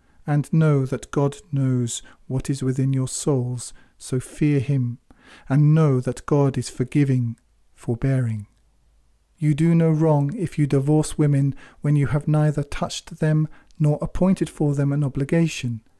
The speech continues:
but make them a gift, the wealthy according to his means, and the straitened according to his means. A gift, according to what is fitting, is binding upon the doers of good. And if you divorce them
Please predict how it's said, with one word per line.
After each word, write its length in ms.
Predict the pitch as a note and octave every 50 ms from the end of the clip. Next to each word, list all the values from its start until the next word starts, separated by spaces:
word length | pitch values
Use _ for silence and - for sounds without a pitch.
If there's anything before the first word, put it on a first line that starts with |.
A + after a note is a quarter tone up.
| _ _ _ _ _ _ _ _ _
but 240 | - D#3 - - -
make 220 | F3+ F#3 F#3 -
them 140 | - E3+ E3
a 60 | D#3+
gift, 640 | D3 - - C3+ A#2+ G#2+ - - - - - - - - - - _ _ _ _ _ _ _ _
the 80 | - B2+
wealthy 540 | B2+ D3 D3+ D#3 D3 - - D#3+ D#3 E3 -
according 480 | D3+ D3+ - - - C3+ C3 C3+ C3+ B2+
to 100 | - B2+
his 260 | A#2+ - D#3 C#3+ -
means, 460 | - D3 C#3 B2+ B2 A#2+ B2 - - - - _ _ _ _ _ _ _
and 140 | - C#3 D3
the 60 | D3
straitened 640 | - - - - D3 C3+ B2+ - - B2 A#2+ A#2+ - - - - _ _ _ -
according 360 | - - - C3+ B2 B2 B2+
to 100 | - C3+
his 300 | A#2+ - E3+ D#3+ D3 -
means. 460 | B2 B2 A#2+ A#2+ A#2+ A#2+ - - - - - _ _ _ _ _ _ _ _ _
A 60 | E3+
gift, 560 | D3+ - D3 B2 G2+ - - - - - - - - - - - _ - -
according 440 | - - - - G3 E3+ D#3+ D3 C#3+
to 120 | - D3
what 160 | C#3 C3+ - -
is 120 | C3+ -
fitting, 500 | - - F3 D3 - - C3 B2+ B2+ A#2+ - - - - - _
is 160 | D#3 C3+ C3
binding 640 | - - C#3+ D3 D3+ D3+ C#3+ B2+ B2+ A#2+ B2 A#2 -
upon 340 | - - - - C3+ C3+ C3
the 100 | B2+ B2
doers 420 | - - C3+ B2+ B2+ A#2+ A#2+ - - - -
of 160 | D3 - _
good. 300 | - - B2 A#2 A2+ - - _ _ _ _ _ _ _ _ _ _ _ _ _ _ _ _ _ _ _ -
And 140 | D3 C#3+
if 160 | D3 C#3+ - -
you 60 | C#3
divorce 440 | C#3+ C#3 C#3 D3 D#3 D#3 D#3 - -
them 280 | - D#3+ D#3 D#3+ F#3